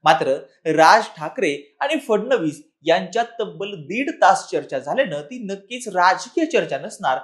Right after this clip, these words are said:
हे काही वेगळ्या शब्दात सांगायलाच नको. राज ठाकरे आणि फडणवीस भेटीचे अनेक अर्थ काढले जात आहेत. त्यात समोर आलेली महत्वाची माहिती म्हणजे भाजपच्या कोट्यातून राज्यपाल नियुक्त आमदारांची मनसेला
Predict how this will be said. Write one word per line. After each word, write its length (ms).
हे 60
काही 180
वेगळ्या 300
शब्दात 280
सांगायलाच 500
नको. 200
राज 200
ठाकरे 320
आणि 140
फडणवीस 520
भेटीचे 420
अनेक 360
अर्थ 260
काढले 320
जात 180
आहेत. 120
त्यात 220
समोर 400
आलेली 300
महत्वाची 540
माहिती 300
म्हणजे 340
भाजपच्या 520
कोट्यातून 600
राज्यपाल 580
नियुक्त 300
आमदारांची 720
मनसेला 520